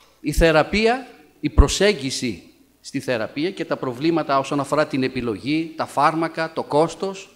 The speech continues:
που έχουν πια, όπως θα δείτε, πάρα πολύ μεγάλη σημασία. Και βεβαίως μετά η πρόθεση και η πρόταση για συνεργασία όλων των θεσμικών φορέων για την αντιμετώπιση όλων αυτών των προβλημάτων. Καταρχάς,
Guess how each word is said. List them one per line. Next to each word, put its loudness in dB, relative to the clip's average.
που -2
έχουν -2
πια, -2
όπως -4
θα -6
δείτε, -6
πάρα 0
πολύ -6
μεγάλη -2
σημασία. -8
Και -2
βεβαίως 4
μετά 4
η -2
πρόθεση 2
και -2
η 2
πρόταση 0
για 0
συνεργασία -2
όλων 0
των -6
θεσμικών -2
φορέων 0
για -2
την -2
αντιμετώπιση 0
όλων 2
αυτών -2
των -2
προβλημάτων. -4
Καταρχάς, 0